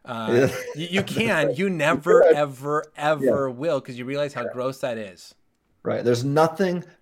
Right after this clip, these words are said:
Speaker 2: causally determining you to do otherwise. There's no strings attached.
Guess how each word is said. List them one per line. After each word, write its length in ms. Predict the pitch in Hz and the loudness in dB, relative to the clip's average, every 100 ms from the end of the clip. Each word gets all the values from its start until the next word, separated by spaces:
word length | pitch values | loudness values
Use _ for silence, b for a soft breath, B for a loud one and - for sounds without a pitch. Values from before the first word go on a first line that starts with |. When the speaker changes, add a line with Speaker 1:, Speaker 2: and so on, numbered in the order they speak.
| - | -18
Speaker 2:
causally 840 | - 147 165 151 120 101 104 - _ _ | -4 2 2 2 0 -2 -6 -12 _ _
determining 560 | 117 110 131 120 104 98 | -8 -2 -2 0 -2 -4
you 200 | 104 - _ - - _ - | -8 -16 _ -20 -20 _ -6
to 60 | 113 | -2
do 160 | 104 | 0
otherwise. 420 | 104 95 104 - | 0 -2 -6 -8
There's 160 | 120 113 | -8 0
no 140 | 143 | 2
strings 400 | 175 - 170 160 | 2 2 0 2
attached. 580 | 147 - 117 98 - - | 0 2 0 0 -8 -20